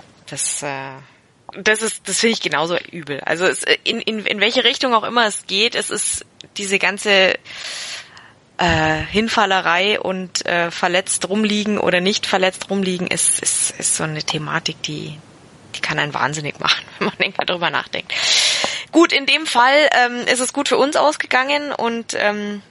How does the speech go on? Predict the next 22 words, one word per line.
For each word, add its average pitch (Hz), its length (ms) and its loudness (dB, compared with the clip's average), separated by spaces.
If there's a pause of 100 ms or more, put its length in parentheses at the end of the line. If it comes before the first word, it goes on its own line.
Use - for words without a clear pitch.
(160)
arg - 220 0
schlimm 220 200 -2
verletzt 202 360 0
war 196 80 4
ja 190 80 4
dann 185 140 -2
zum 190 140 -6
Glück 185 160 0
auch 220 160 6
niemand. 269 460 0 (1300)
Von 185 160 -2
daher 175 480 2 (680)
freuen 208 280 2
wir 240 80 4
uns 220 120 0
über 196 120 0
das 190 160 -2
Tor. 247 400 2 (2000)
Und 196 160 -4
die 190 60 -2
Mara 180 280 2
nicht. 202 320 -4